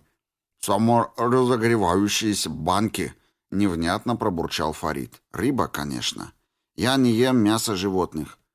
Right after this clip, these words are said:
У меня холестерин повышен". "Все вы тут идиоты, каждый на свой лад". Рябой даже глаза закатил, так он устал от этих людей.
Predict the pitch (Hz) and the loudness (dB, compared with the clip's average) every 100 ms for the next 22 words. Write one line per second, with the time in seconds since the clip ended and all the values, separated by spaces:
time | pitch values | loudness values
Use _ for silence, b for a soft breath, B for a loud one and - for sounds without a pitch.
0 | _ 87 85 98 110 98 101 101 - 87 | _ -4 -2 -2 -2 -4 -4 -4 -4 -4
1 | 76 73 67 71 - 53 - _ _ _ | -6 -8 -10 -8 -8 -10 -16 _ _ _
2 | _ _ _ _ _ - 165 190 175 147 | _ _ _ _ _ -4 2 4 4 2
3 | 165 135 147 127 147 143 131 113 90 - | 0 0 0 2 4 6 4 0 -2 0
4 | 131 123 120 117 113 120 117 117 110 85 | 2 2 0 0 0 0 2 2 2 0
5 | 80 - _ _ _ 82 87 85 87 80 | -4 -16 _ _ _ -6 -4 -2 -2 -2
6 | 80 90 104 110 101 98 76 76 76 - | -4 -2 0 0 0 -2 -4 -10 -8 -8
7 | 69 65 - 107 104 92 85 - 98 90 | -8 -12 -8 -6 -4 -6 -8 -6 -4 -4
8 | 76 85 - - 85 76 65 50 - | -6 -8 -8 -10 -12 -10 -12 -14 -20